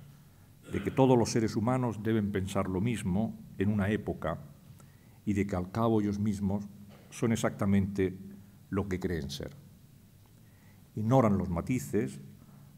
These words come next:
a cambio de cimentar argumentos morales, en su mayor parte de contenido ideológico, que ayudan poco, o más bien nada, a considerar el pasado en toda su complejidad,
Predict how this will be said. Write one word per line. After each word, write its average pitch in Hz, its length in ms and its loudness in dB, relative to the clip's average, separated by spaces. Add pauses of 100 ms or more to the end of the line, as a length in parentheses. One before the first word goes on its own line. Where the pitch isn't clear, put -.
a - 120 -2
cambio 139 320 6
de 98 100 0
cimentar 98 720 2
argumentos 98 600 0
morales, 82 580 -6 (640)
en 87 80 -6
su 85 120 -6
mayor 92 220 -2
parte 104 440 0
de 85 80 -2
contenido 82 480 -4
ideológico, 101 760 -4 (800)
que - 80 0
ayudan 139 400 4
poco, 90 400 4 (500)
o 117 80 2
más 101 200 2
bien 92 220 0
nada, 85 360 -2 (720)
a 120 140 2
considerar 92 840 0
el - 160 2
pasado 78 640 -2 (600)
en 95 140 -4
toda 104 260 0
su - 120 -8
complejidad, 76 640 -8